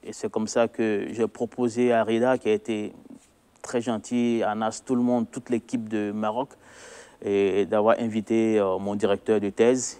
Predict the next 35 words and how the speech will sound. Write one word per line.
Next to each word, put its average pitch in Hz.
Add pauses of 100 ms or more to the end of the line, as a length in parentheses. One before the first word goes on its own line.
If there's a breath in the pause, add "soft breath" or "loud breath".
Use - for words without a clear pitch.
(140)
Et 110
aujourd'hui, 107
on 107
est 98
là. 110 (320)
Pendant 110
ces 101
deux, 107
trois 107
jours, 110
tout -
se 113
passe 101
très 104
bien. 208 (720 loud breath)
Euh, 95 (120)
on 113
apprend 113
mutuellement 113
des 107
uns 107
des 101
autres. - (160)
Et 104
je 107
pense 117
que 123
c'est -
une 101
très, -
très -
bonne 113
expérience 107
qu'il 104
faudra, 107